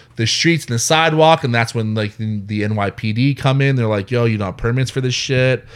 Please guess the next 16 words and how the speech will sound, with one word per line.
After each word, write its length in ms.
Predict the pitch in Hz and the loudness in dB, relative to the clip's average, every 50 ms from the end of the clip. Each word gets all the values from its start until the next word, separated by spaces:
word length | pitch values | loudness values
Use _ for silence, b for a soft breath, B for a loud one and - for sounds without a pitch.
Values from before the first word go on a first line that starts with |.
| B B B B B - | B B B B B -4
And, 540 | 110 113 110 107 107 104 101 98 95 92 92 - | 0 0 2 2 0 0 -2 -2 -4 -6 -8 -6
uh, 200 | 98 104 101 101 98 | -4 -2 -2 -2 0
Rage 240 | 110 113 113 107 117 | 0 -2 -2 -2 -4
Against 160 | 110 101 95 | -6 -6 -4
the 40 | 104 | -6
Machine 260 | 107 - - 135 120 | -4 -2 -2 0 0
and 60 | 113 | 2
Michael 220 | 110 107 104 - 107 | 0 0 -2 -2 -2
Moore 220 | 107 110 113 117 117 | -2 0 0 0 -2
say, 240 | - - 110 101 98 | -2 -2 -4 -4 -4
"Fucking, 480 | - - 117 113 113 - 110 107 104 101 | -4 -4 -4 -4 -4 -4 -6 -6 -6 -4
we 120 | 104 107 | -4 -2
don't 160 | 110 107 104 | -2 -2 -2
give 160 | 104 104 95 92 | -4 -4 -6 -6
a 60 | 90 | -6
shit. 600 | - - - - 151 170 185 190 185 - - | -6 -4 -2 0 4 4 4 4 2 -2 -10